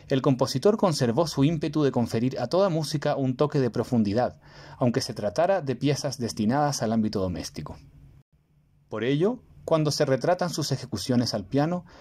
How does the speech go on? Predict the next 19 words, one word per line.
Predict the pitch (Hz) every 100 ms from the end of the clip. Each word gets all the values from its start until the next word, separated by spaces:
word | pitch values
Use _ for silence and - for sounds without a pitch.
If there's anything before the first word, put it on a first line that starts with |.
| - -
las | 156
personas | 151 147 202 226 214
presentes | 156 - 151 151 151 143 143
aparecen | 135 147 160 185
con | 156 135
frecuencia | 107 - 170 - 175
mirando | 147 147 143
al | 117
infinito, | 113 - 95 110 82 - - - -
en | 139
una | 135 123
suerte | - 131 123
de | 104
trance. | 98 123 104 - - - - - - - -
De | 117 113
hecho, | 139 - 175 - - -
su | - 151
epitafio | 135 120 180 - 156
versaba: | 123 - 87 78